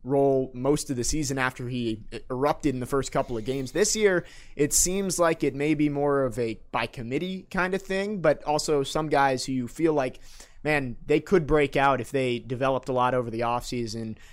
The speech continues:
Jalen Holston showed some sparks towards the end of the season. Uh, Raheem Blackshear, obviously, we know what he can do in the passing game. And then Keyshawn King, I feel like, is always a wild card in there. Plenty of, uh, of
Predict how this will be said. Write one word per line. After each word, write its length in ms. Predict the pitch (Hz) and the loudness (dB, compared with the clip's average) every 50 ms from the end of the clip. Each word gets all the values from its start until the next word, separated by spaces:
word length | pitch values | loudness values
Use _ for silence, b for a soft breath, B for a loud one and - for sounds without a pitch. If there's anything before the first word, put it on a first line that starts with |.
| B - | B 4
Jalen 280 | 156 151 135 113 113 113 | 6 6 6 4 2 0
Holston 520 | - 147 156 - - 165 156 151 143 135 - | 2 2 0 2 2 0 0 0 -2 -6 -8
showed 260 | - - 165 160 151 - | 0 2 4 4 4 2
some 160 | - 139 131 | -2 -4 -6
sparks 420 | - - - 147 143 143 - - | -6 -2 0 0 0 0 -2 -4
towards 220 | - 151 147 135 123 | -4 -2 -2 -2 0
the 140 | 143 139 | -2 -2
end 100 | 139 143 | 0 -2
of 60 | 139 131 | -4 -4
the 60 | 131 | -4
season. 440 | - 147 139 127 139 139 139 131 127 B B B B B - | -4 -4 -4 -4 -6 -6 -8 -8 -10 B B B B B -4
Uh, 80 | 127 120 120 | -2 0 0
Raheem 200 | 120 127 123 107 | 0 -2 -2 -2
Blackshear, 640 | 131 127 131 143 - - - 156 151 151 151 151 143 | 0 2 2 0 0 0 2 4 4 6 6 6 6
obviously, 440 | 143 143 143 143 139 - - 143 | 6 6 4 2 0 -2 -2 -2
we 100 | 131 131 | -2 0
know 100 | 131 135 | 0 2
what 100 | 135 135 | 2 0
he 40 | 131 | 0
can 140 | 123 - 127 | -2 -4 -4
do 100 | 127 123 | -4 -4
in 60 | 117 | -4
the 80 | 107 - | -4 -4
passing 400 | - 131 131 127 - - 139 131 | -2 -2 0 0 -2 -4 -2 -2
game. 260 | 131 131 131 131 127 | 0 0 0 0 -2
And 80 | 127 131 | -2 -2
then 200 | 127 127 120 b b b b b - | -4 -4 -6 b b b b b -4
Keyshawn 380 | 190 196 - 208 170 156 135 | -2 0 2 2 2 2 2
King, 260 | - - 175 185 175 143 | 2 2 2 2 2 -2
I 80 | 120 | -2
feel 340 | - - - - - 160 143 | -4 -6 -12 -4 0 2 2
like, 140 | 135 123 - | 2 2 2
is 60 | - | 2
always 220 | 139 139 139 127 | 4 4 4 2
a 60 | 127 117 | 2 0
wild 380 | 120 123 131 135 135 127 - | 2 2 4 4 2 0 0
card 240 | - 139 131 127 123 | 0 0 0 0 0
in 100 | 127 131 | -2 -4
there. 200 | 127 123 120 117 | -4 -4 -4 -4
Plenty 340 | - - 143 139 139 135 127 | -4 -4 -4 -2 -2 -2 -4
of, 160 | 117 113 B B B B B B B - | -4 -6 B B B B B B B -4
uh, 220 | - 127 123 117 - | 0 0 2 2 2
of 300 | - 120 117 107 - - | 0 -2 -2 -2 -6 -12